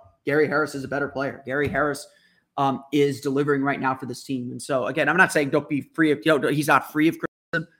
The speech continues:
Certainly had a really difficult start to the season. I still think he sometimes takes some,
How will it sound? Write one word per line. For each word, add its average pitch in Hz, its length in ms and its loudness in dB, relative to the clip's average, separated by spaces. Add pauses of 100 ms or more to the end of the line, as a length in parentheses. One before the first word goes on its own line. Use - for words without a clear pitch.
(280)
Certainly 175 200 2
had 156 100 2
a 151 60 2
really 147 200 2
difficult 147 460 -6
start 139 160 -4
to 135 60 -8
the 123 160 -10 (120)
season. 156 220 -4 (360)
I - 60 -2
still 165 160 0
think 160 180 -2
he 156 60 -2
sometimes 139 520 -4
takes 143 300 -6
some, 143 140 -6